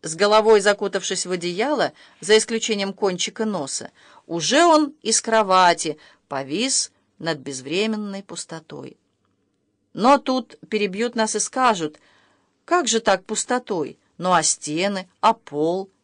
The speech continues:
А, так далее. Мы ответим: Аполлон Аполлоныч видел всегда два пространства. Одно материальное, стенки комнаты, стенки кареты.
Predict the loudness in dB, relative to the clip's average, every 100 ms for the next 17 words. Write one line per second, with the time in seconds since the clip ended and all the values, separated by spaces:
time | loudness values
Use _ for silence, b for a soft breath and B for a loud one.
0 | _ _ _ _ 2 4 2 0 -2 -2
1 | -8 _ _ _ _ 0 0 -4 -6 -6
2 | -6 -8 -10 _ _ _ _ _ _ 0
3 | 2 2 -2 -2 0 -2 -8 -10 _ b
4 | b b -2 2 4 4 2 -2 -2 -2
5 | 0 0 0 -6 B B -4 -2 2 2
6 | 2 -2 2 2 4 2 2 0 -4 -4
7 | -4 -4 -6 -12 -18 b b -2 0 2
8 | 2 0 -2 -6 -2 -2 -2 -4 -6 -6
9 | B B -10 0 2 2 0 2 2 4
10 | -2 -6 -4 -4 -2 -6 -2 -2 -2 -6
11 | -6 -12